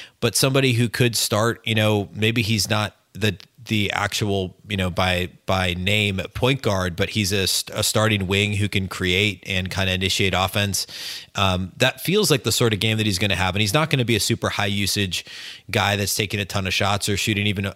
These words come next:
a lot from the perimeter. He just needs to be good enough from the perimeter to be dangerous. And, and kind of, and, and obviously he's not, obviously he's not the same player as Ricky Rubio, but, you know, pass first with kind of a little, some inconsistencies in his pass with his jumper. Uh,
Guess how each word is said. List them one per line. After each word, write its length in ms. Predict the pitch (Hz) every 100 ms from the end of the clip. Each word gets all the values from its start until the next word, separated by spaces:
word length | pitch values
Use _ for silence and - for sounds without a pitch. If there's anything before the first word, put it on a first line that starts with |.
| -
a 60 |
lot 220 | 98 92
from 120 | - 95
the 80 |
perimeter. 300 | 90 135 123
He 80 | 101
just 220 | 107 151
needs 140 | 190 156
to 80 | 101
be 80 |
good 220 | 92 110 113
enough 200 | 107 90
from 200 | 101 95
the 80 |
perimeter 400 | 87 - 95 95
to 160 | 87 -
be 120 | 90
dangerous. 560 | 82 95 113 101 92 -
And, 180 | 92 87 - - - -
and 120 | 117
kind 240 | - 147
of, 140 | 127 104
and, 120 | 98 -
and 100 | 113
obviously 400 | 113 110 - 101
he's 240 | 104 90
not, 260 | 101 98 - _ _ _ _ _
obviously 340 | 107 101 - 101
he's 200 | 98 85
not 260 | 104 104
the 80 | 113
same 220 | - 101
player 220 | 90 104
as 140 | 95 92
Ricky 220 | 92 90
Rubio, 440 | 107 165 117 98
but, 280 | 90 113 104 - - - - _ -
you 100 | 127
know, 100 | 107
pass 340 | - 143 143
first 440 | - 143 135 123
with 100 | 120
kind 220 | - 123 120
of 60 |
a 20 | 110
little, 320 | 117 117 107 101 104
some 200 | 104 127
inconsistencies 800 | 123 120 120 131 113 113 - 117
in 80 | 107
his 100 | 107
pass 300 | - 110 107
with 100 | 110
his 160 | 107 92
jumper. 420 | 120 113 117 107 - - - -
Uh, 160 | - -